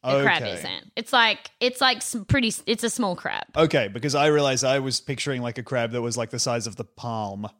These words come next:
Speaker 1: Yeah, that was what I was picturing before I saw the crab.
Speaker 2: Okay. And I guess back then they made le-, they made crabs small because it was also non-aquatic. So it's a crab, it's a land crab.
Speaker 1: It's not non-aquatic, it's non-marine.
Speaker 2: Non-marine. So it's like a beach crab.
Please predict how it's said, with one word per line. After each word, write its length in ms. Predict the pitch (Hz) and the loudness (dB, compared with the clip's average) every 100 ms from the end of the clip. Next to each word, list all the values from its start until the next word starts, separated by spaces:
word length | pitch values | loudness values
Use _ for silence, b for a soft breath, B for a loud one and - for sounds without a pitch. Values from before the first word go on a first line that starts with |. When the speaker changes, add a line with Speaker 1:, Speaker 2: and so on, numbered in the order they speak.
| B B | B B
Speaker 1:
Yeah, 320 | 240 262 214 160 - | 2 4 4 2 2
that 160 | 247 285 | 2 2
was 120 | 285 | 2
what 120 | 285 | 4
I 100 | 247 | 4
was 160 | 240 240 | 4 2
picturing 380 | 233 - 196 185 | -2 0 -4 -4
before 240 | - 190 | -4 -2
I 80 | 156 | -2
saw 160 | - | -4
the 80 | 151 | -8
crab. 300 | - 90 65 - - | -8 -8 -8 -10 -8
Speaker 2:
Okay. 280 | 127 123 95 _ _ _ | -4 -4 -8 _ _ _
And 80 | 147 | -2
I 60 | 151 | 2
guess 180 | 185 - | 4 4
back 260 | 165 151 | 2 2
then 200 | 156 139 | 2 0
they 120 | 123 | 0
made 280 | 120 123 120 | 0 0 -2
le-, 240 | 117 123 - | -2 -4 -4
they 180 | 127 127 | -2 -2
made 200 | 123 117 | -2 -4
crabs 320 | 135 117 101 | -4 -4 -2
small 320 | - 127 104 101 | -2 -2 -6 -4
because 200 | 156 208 | 0 2
it 60 | |
was 140 | 220 208 | 4 6
also 260 | 247 277 | 6 4
non-aquatic. 840 | 185 151 170 175 123 165 160 110 - | 2 2 0 0 0 2 2 0 -4
So 120 | 131 | -4
it's 140 | 131 | -4
a 40 | 143 | -2
crab, 380 | 160 160 156 120 - | 2 4 2 -4 -8
it's 120 | 147 | -4
a 40 | |
land 280 | 135 185 202 | 0 0 -2
crab. 260 | - 80 - _ _ _ _ | -4 -6 -8 _ _ _ _
Speaker 1:
It's 160 | - 269 | -4 2
not 160 | 285 254 | 2 4
non-aquatic, 560 | 247 240 - 226 202 | 2 0 0 0 0
it's 120 | 196 | -2
non-marine. 680 | 208 196 185 180 131 117 101 _ _ | -4 -4 -4 -6 -8 -10 -16 _ _
Speaker 2:
Non-marine. 920 | 113 120 123 123 120 117 123 120 107 | -6 -4 -2 -2 -2 0 0 -2 -2
So 380 | - 151 147 147 | 2 6 8 8
it's 200 | 147 - | 6 4
like 180 | 147 131 | 0 0
a 80 | 120 | -2
beach 440 | 135 208 - - | 0 0 0 -2
crab. 500 | - 131 101 87 87 | -2 -4 -4 -6 -10